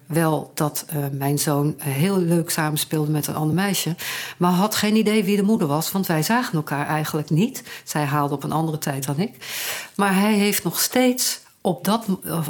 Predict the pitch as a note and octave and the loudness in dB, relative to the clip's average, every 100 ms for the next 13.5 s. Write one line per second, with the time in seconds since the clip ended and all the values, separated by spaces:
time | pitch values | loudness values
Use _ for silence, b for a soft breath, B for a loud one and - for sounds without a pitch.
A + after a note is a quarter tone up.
0 | - E3 F3+ D3 G#3+ A#3+ - A3 A#3 - | -4 0 0 2 2 2 2 2 2 0
1 | A3+ G3+ F#3+ F#3 F3+ E3+ - A3+ A3 - | -4 -2 -2 -2 -4 -4 0 0 0 -2
2 | E3 D3+ C3+ C#3 D3+ E3 G3 G3 D#3 D3+ | 0 -2 -2 -2 0 0 0 -2 -2 -2
3 | E3+ F#3+ G#3 G#3 - F#3 - F#3 E3+ - | -2 -2 -2 -2 -4 -4 -2 -2 -2 -4
4 | B B B B E3 F3+ E3 D#3+ E3 F#3 | B B B B 0 2 2 2 0 0
5 | - - F#3 F#3 F3+ - E3+ A3 F#3 D#3 | -2 -2 -2 0 -2 -2 0 2 0 -2
6 | D#3 C#3+ C#3 C#3 C#3 D#3 - - - - | -4 -4 -4 -4 -2 -2 -4 -6 -8 -6
7 | G3 G3+ A3 G#3+ F#3+ G3 A3+ F#3+ D3+ D#3+ | -4 -2 0 0 0 2 2 0 -2 0
8 | A3 F#3 F#3 F#3+ F#3 E3 D3+ F#3+ G#3+ F#3 | 0 2 0 0 0 0 2 2 2 2
9 | F3 F3+ E3 D#3+ D#3+ D#3 B B B B | 2 2 0 -2 -2 -4 B B B B
10 | - D3 - G#3+ - C#3+ - D#3 C#3 C3+ | -6 -2 2 2 0 -4 -4 -4 -2 -4
11 | - D3 C#3 E3 F#3+ G3 F#3+ G3 E3 - | -4 -2 -2 -2 -2 -2 0 -2 -2 -2
12 | F3 D#3+ F#3 F#3 C#3+ G#3 G#3 - E3+ G3 | -4 -2 0 0 2 0 0 -4 -2 -2
13 | F#3 D3 E3+ - - | -4 -6 -6 -6 -8